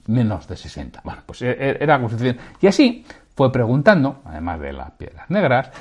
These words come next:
fue preguntando por piedras de canto redondos, de las de río, fue preguntando por piedras, bueno, con distintas cosas, y él fue preguntando,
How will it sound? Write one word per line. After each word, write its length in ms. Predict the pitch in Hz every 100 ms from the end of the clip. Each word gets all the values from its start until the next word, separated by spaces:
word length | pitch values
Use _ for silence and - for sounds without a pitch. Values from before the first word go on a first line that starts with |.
| -
fue 140 | - 107
preguntando 480 | 101 101 110 107 95
por 200 | 82 -
piedras 460 | 95 90 85 -
de 120 | 101
canto 300 | - 87 87
redondos, 540 | 73 87 185 139 147 -
de 140 | 87
las 280 | 85 73 -
de 100 | 82
río, 400 | 82 170 131 123 - - _
fue 160 | - 107
preguntando 680 | 95 92 95 98 101 98 90
por 240 | 95 92
piedras, 300 | 113 117 113
bueno, 180 | 147 - -
con 220 | 117 -
distintas 400 | 127 185 175 165
cosas, 240 | 180 170
y 20 |
él 100 | 196
fue 200 | 190 196
preguntando, 680 | 190 190 185 185 208 190 208